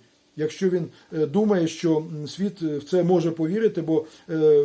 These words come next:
будь-які експерти там і військові, і будь-які розуміють, що це неможливо, технічно неможливо це поновити. Це один момент. І другий момент, що, е, все ж таки, е, Руський Рейх на сьогодні заявляє,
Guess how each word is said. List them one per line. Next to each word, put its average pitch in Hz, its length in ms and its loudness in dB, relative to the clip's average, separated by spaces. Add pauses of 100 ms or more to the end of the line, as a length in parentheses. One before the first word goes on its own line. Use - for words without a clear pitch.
(120)
будь-які 185 400 0
експерти 185 480 -2
там 165 220 0
і 156 160 -6
військові, 165 680 0
і 147 60 -10
будь-які 160 500 -4 (260)
розуміють, 170 500 -2
що - 180 -14
це 180 180 0
неможливо, 185 720 2
технічно 196 680 -4
неможливо 160 540 0
це 165 160 -4
поновити. 151 500 -6
Це 151 200 -4 (220)
один 165 260 0
момент. 233 320 -2
І 185 40 -4
другий 190 280 2
момент, 190 320 -2
що, - 220 -6 (280)
е, 151 120 2
все 180 220 0
ж 185 80 -12
таки, 185 300 -2 (220)
е, 156 180 4
Руський 175 280 -2
Рейх 185 220 -2
на 160 80 -6
сьогодні 156 320 -6
заявляє, 147 640 0